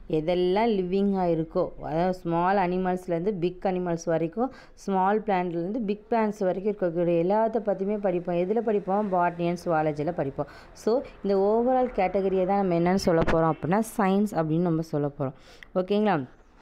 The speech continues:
So, நெக்ஸ்ட் வந்து பார்த்தீங்க அப்படின்னா, curiosity. இங்க first கொடுத்துருப்பாங்க பாருங்க,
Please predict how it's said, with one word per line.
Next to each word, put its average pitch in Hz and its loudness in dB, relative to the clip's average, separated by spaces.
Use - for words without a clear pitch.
So, 233 0
நெக்ஸ்ட் 208 -2
வந்து 202 0
பார்த்தீங்க 185 -2
அப்படின்னா, 175 -2
curiosity. 240 -2
இங்க 160 -2
first 175 -2
கொடுத்துருப்பாங்க 175 -4
பாருங்க, 170 -2